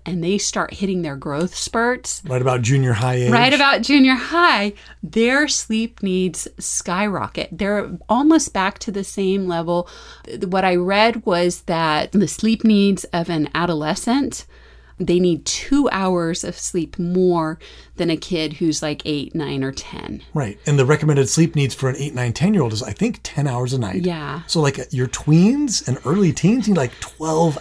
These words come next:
Speaker 2: hours a night of sleep.
Speaker 1: So, so anyway, so then it got me thinking, I'm like, "Junior high is miserable." We all know junior high is miserable. Okay.
Speaker 2: Maybe
Speaker 1: Were
Speaker 2: that's
Speaker 1: those
Speaker 2: why. <laughs>
Speaker 1: But yeah, we were like,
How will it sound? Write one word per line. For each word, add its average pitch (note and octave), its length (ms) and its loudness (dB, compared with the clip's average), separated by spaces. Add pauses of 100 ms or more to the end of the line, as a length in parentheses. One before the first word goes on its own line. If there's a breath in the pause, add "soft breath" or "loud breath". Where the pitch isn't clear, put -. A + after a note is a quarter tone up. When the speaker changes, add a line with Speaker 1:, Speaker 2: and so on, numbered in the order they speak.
Speaker 2:
hours C#3+ 460 0
a A#2 120 -8
night B2+ 460 -4 (200 soft breath)
of D#3 140 2
sleep. B3+ 480 0
Speaker 1:
So, B3 320 2
so A3 280 4
anyway, C4 360 8
so G3 160 0
then D4 200 4
it A#3 100 6
got G#3+ 160 0
me F#3+ 160 2
thinking, B3+ 440 2
I'm G#3 140 4
like, F#3 300 2 (420 soft breath)
"Junior C4+ 400 6
high D3+ 240 -2
is C#3+ 240 -4
miserable." C3+ 720 -4 (320 soft breath)
We C#4 240 6
all A#3 180 8
know F#3+ 300 6
junior C3+ 380 -2
high B2+ 180 -4
is B2 180 -6
miserable. D3+ 640 -4 (380 loud breath)
Okay. G#3+ 560 2
Speaker 2:
Maybe D#3+ 180 4
Speaker 1:
Were C#4 80 6
Speaker 2:
that's C#4 140 4
Speaker 1:
those F#4+ 180 6
Speaker 2:
why. C3+ 400 6
<laughs> G4+ 40 2
Speaker 1:
But G4+ 140 6
yeah, A4+ 300 6
we F4 80 6
were F#4 100 8
like, F4 260 6